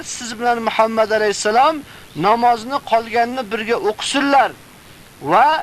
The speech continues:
bular o'zlarini ehtiyotkorlik choralarini ko'rib qo'ysinlar va qurollarini ham o'zlari bilan birga olsinlar", deb Alloh subhanahu va taolo ta'lim berdi. Alloh taolo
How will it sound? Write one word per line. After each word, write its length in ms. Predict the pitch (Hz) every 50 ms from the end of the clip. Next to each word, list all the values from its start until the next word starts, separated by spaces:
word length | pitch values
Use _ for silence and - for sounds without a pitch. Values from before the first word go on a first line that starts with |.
| - - - - - - - - - - - - - - - - - - -
bular 420 | - 156 165 202 233 262 302 320 320 262 - -
o'zlarini 720 | 214 226 226 202 226 240 247 247 247 247 254 285 302 330 339 311 - - - - - - - - - - - - - - -
ehtiyotkorlik 840 | 196 202 - - 247 254 247 233 - - 254 254 240 247 247 285 233 -
choralarini 800 | - - 247 247 254 247 247 247 247 233 226 226 208 185 151 123 - - - - - - - - - - - -
ko'rib 340 | - - 233 269 285 - - -
qo'ysinlar 640 | 285 302 302 302 - 320 294 294 285 269 247 208 160 120 - - - - -
va 160 | - 214 240
qurollarini 760 | - - - 220 233 240 240 240 233 226 226 220 226 240 247
ham 300 | 226 180 233 262 311 339 294 -
o'zlari 420 | 214 214 196 190 226 226 220 226
bilan 240 | 196 220 226 220 214
birga 340 | 185 185 190 190 180 202 240 - -
olsinlar", 600 | - 208 220 208 - - 214 202 202 202 196 190 185
deb 140 | 202 226 -
Alloh 260 | 185 185 190 190 190
subhanahu 520 | - - 185 170 180 180 185 180 180 180 175
va 100 | 175 165
taolo 280 | - 170 170 185 208 208 -
ta'lim 400 | - - 185 180 180 185 180 170 156
berdi. 260 | 131 113 107 104 - - - - - - - - - - - -
Alloh 220 | 208 233 254 262
taolo 260 | 262 269 262 277 277